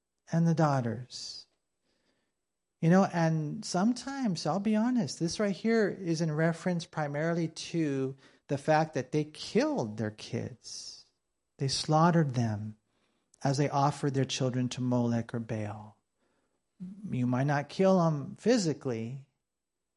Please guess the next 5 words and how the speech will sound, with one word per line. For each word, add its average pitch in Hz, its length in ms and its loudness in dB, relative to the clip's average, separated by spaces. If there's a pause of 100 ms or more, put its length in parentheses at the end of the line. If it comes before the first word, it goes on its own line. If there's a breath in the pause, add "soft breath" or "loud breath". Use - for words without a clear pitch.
(840)
but 127 160 2
maybe 131 800 -2 (260)
spiritually. 131 1080 -4 (280)
It's - 120 -10
heavy. 185 720 -2